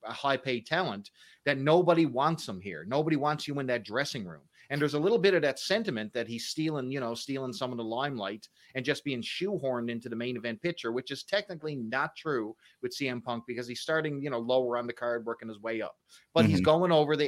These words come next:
Speaker 1: A E W guys, and there's a little bit of genuine resentment there. And then Punk counters with, "Well, you know, you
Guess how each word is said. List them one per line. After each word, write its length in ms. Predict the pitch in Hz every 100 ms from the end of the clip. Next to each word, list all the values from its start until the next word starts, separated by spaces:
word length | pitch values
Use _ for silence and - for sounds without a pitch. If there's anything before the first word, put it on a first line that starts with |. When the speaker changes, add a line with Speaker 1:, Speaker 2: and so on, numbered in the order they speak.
| 120
Speaker 1:
A 80 | 135
E 200 | 139 127
W 320 | 143 131 110
guys, 340 | 92 87 92
and 60 | 113
there's 180 | 131 147
a 40 |
little 180 | 156 190
bit 160 | 175 170
of 120 | 120
genuine 420 | 139 151 143 139
resentment 500 | 127 170 220 120 92
there. 180 | 87 64 - _ _ - - 151
And 320 | 143 135 117 _ _ _ -
then 220 | 202 240
Punk 320 | - 170 180
counters 480 | - 165 160 147 123
with, 220 | 143 131 - _ _ _
"Well, 160 | 160 147
you 140 | 147
know, 140 | 147 135
you 240 | 156 151